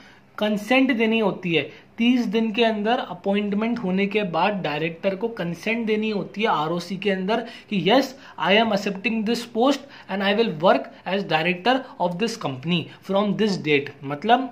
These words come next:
consent देनी होती है director की। सिर्फ पढ़ लो, इसका कोई sequence नहीं है, जैसे जैसे module में given है वैसे वैसे मैं बता रहा हूँ कि first director कहाँ mention है हमने बता दिया, डीआईएन number का बता दिया, उसके बाद declaration बता दी director की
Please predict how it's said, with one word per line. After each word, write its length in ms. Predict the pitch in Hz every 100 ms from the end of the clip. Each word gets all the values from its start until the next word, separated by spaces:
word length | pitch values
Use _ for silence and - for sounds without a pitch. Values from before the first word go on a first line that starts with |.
| -
consent 420 | 180 185 233 240 190
देनी 220 | 185 190
होती 260 | 180 147 240
है 60 |
director 420 | 185 147 143 - 160
की। 200 | 165 - - -
सिर्फ 320 | - 262 - 214
पढ़ 180 | 196
लो, 180 | 220 233 247 - - -
इसका 280 | - - 233 -
कोई 260 | 220 247 - - -
sequence 600 | - - 214 233 233 240 233
नहीं 140 | 233
है, 80 | 240
जैसे 340 | 165 175 233
जैसे 260 | 220 220 226
module 340 | 196 196 214
में 120 | 220 214
given 260 | 208 208
है 120 | 220 226
वैसे 300 | 196 190 214
वैसे 220 | 208 220
मैं 100 | 208
बता 220 | 190 185
रहा 100 | 180
हूँ 120 | 185
कि 180 | 190 220 - - -
first 220 | 202 208 196
director 380 | 196 190 214 202
कहाँ 200 | 180 190
mention 360 | 208 202 196 208
है 60 | 202
हमने 220 | 185 202
बता 220 | 180 170
दिया, 220 | 165 185
डीआईएन 420 | 160 180 202 208
number 280 | 202 196 196
का 120 | 196
बता 240 | 190 180 165
दिया, 240 | 165 180 175 185 180
उसके 220 | - 208
बाद 140 | 202
declaration 560 | 175 175 175 190 196 208
बता 180 | 196 185
दी 80 | 185
director 400 | 170 175 175 180
की 180 | -